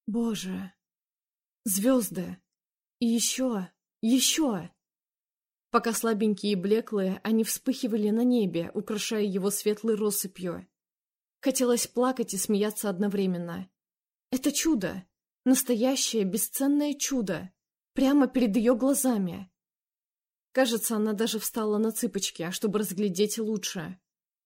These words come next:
Зной давно сменился прохладой, перераставшей в холод.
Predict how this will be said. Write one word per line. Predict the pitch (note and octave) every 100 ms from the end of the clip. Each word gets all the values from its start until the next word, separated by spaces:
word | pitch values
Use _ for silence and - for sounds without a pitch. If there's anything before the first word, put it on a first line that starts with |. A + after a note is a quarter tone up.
| _ -
Зной | B3 B3 B3+
давно | G#3+ F#3 G#3+
сменился | - G3 G3 G3+ G#3
прохладой, | G3 G3+ G3+ A3 F#3 F#3
перераставшей | F#3 G3 F#3+ G3 - G#3 G3 G#3
в | G3
холод. | - G#3 F#3 D#3+ -